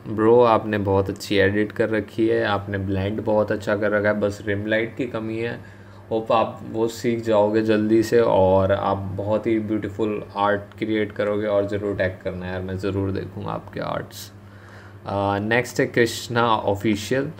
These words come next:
आ, ब्रो का है कुछ पंच कॉन्सेप्ट था, मैंने आपका नाम देखा था जब आपकी ईमेल पढ़ी थी तो, और आपने बहुत अच्छे से ब्लेंड क्रिएट कर रखा है। बस यार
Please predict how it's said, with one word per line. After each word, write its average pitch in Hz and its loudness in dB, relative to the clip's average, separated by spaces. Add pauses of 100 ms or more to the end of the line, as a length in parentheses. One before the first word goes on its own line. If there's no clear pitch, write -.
(220)
आ, 98 2
ब्रो 101 2
का 127 4
है 127 4
कुछ 123 -2
पंच 107 -2
कॉन्सेप्ट 120 0
था, 117 -6
मैंने 110 -6
आपका 101 -2
नाम 101 -4 (300)
देखा 101 -6
था 110 0
जब 101 -2
आपकी 98 -2
ईमेल 104 -4
पढ़ी 101 0
थी 107 -2
तो, 127 -6 (460)
और 98 6
आपने 110 0
बहुत 107 -2
अच्छे 127 4
से 139 0
ब्लेंड 110 0
क्रिएट 110 2
कर 110 4
रखा 110 0
है। 110 4
बस 123 2
यार 139 4